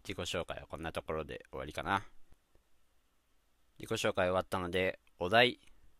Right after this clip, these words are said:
ガチャというものがあるので、一個お題に答えていこうかな。ほい。お題、ガムを捨てるベストタイミングっていつ？ガムを捨てるベストタイミング。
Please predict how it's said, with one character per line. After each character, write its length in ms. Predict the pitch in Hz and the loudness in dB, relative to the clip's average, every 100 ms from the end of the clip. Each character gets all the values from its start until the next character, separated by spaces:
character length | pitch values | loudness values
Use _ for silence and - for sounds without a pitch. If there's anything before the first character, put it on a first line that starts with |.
| _ | _
ガ 140 | - 104 | 0 4
チ 100 | 107 | 4
ャ 80 | - | 4
と 80 | - | 0
い 60 | 82 | -2
う 60 | |
も 100 | 78 | -2
の 100 | 73 | -4
が 80 | 71 | -4
あ 60 | 71 | -4
る 60 | |
の 120 | 69 55 | -4 -10
で、 140 | 50 | -12
一 120 | 50 - | -12 -10
個 140 | - 52 | -6 -6
お 60 | |
題 180 | 73 82 | -2 -4
に 80 | 82 | -4
答 220 | - 92 | -2 0
え 60 | 87 | 0
て 80 | 80 | -2
い 60 | |
こ 180 | - 80 | -6 -6
う 80 | - | -8
か 0 | - | -10
な。 160 | 85 - - - - - - - - - - - | -10 -12 -18 -20 -20 -20 -20 -20 -20 -20 -20 -20
ほ 160 | - 113 | -2 0
い。 120 | - - - _ - - - - _ _ _ - | 0 -6 -20 _ -20 -20 -20 -20 _ _ _ -2
お 40 | |
題、 220 | 107 120 - _ | 2 4 2 _
ガ 120 | 110 | 2
ム 120 | 139 139 | 4 4
を 80 | |
捨 120 | 107 - | 2 0
て 80 | |
る 120 | 92 82 | -2 0
ベ 120 | 82 | -2
ス 80 | - | -2
ト 140 | 117 | 2
タ 140 | 120 | 4
イ 60 | 117 | 6
ミ 140 | 95 | 4
ン 60 | 78 | -4
グ 80 | - | -8
っ 20 | |
て 120 | - | -8
い 120 | 95 | -6
つ？ 180 | - - - - - - - - - - - - | -4 -6 -8 -16 -20 -20 -20 -16 -16 -16 -18 -8
ガ 160 | - 101 | 2 4
ム 240 | 156 147 | 4 4
を 60 | 104 | 2
捨 180 | - - | 0 -4
て 180 | - 104 | -2 -2
る 140 | 104 | -2
ベ 160 | 82 87 | -2 -2
ス 160 | - | -2
ト 100 | 127 | -2
タ 200 | 123 127 | -2 2
イ 120 | 123 | 2
ミ 120 | 104 | 0
ン 20 | |
グ。 80 | - | -8